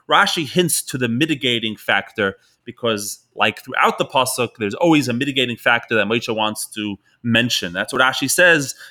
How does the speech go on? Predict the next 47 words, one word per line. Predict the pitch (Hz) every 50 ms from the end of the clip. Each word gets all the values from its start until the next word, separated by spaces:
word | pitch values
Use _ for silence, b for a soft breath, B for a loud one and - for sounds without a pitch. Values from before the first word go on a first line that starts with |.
| B B
"B'shvil | - 123 - - - - 135 131 147 196 220 208 190 175
roiv | 156 156 151 143
hazav," | 123 127 123 113 117 120 110 101 -
because | - - _ - - - 220 240 240 220 165
of | 175 156 139
the | 147 147
abundance | 135 120 110 147 147 151 139 135 131 123 113 - - b b b b b b _
of | 123 120 107 _
gold, | - 135 147 147 139 127 113 110 101 - b b b b b b b
that | 120 127 123 120 117 - - - - _ _ _ _ _
the | 120 120
mitigating | 131 160 160 156 147 139 131
factor | - 156 147 - - 123
mentioned | 117 131 139 139 131 - - 135 123
in | 113 101
Parshas | - - 120 120 - 113 98 -
Ki | - -
Sisa, | 101 - 170 170 - - 143 131 123 120 123 -
in | - 117
the | 104
book | - 135 123 -
of | 98
Shmos, | - - - 135 151 156 143 135 123 - - - B B B B B B B B
that | - 117 107 117 110 110 110 107 104 104 101 - - - _ _ _ _ _ _ _ _ _ _
what | - 123 156 180 175 160
are |
the, | 147 143 135
what | - 139 170 185
were | 165 151
the | 139 127
Jews | 113 123 143 135 -
to | - - - 110
do | 107 131 139 131 127 120 117 117 -
in | 113 110 -
such | - 147 139 -
a | 117
position? | - 113 101 110 135 135 - - 117
It's | 104 101 - -
so | - 165 160
difficult | 123 139 151 - - 127 - 131 120 -
to | 123
overcome | 123 131 120 123 117 - 127 120 110
the | 113
temptation | 104 - 101 95 - - 131 123 - - 113 104
with | 98 104 104
all | - 131 120 117
those | 110 107 101 98 92 - -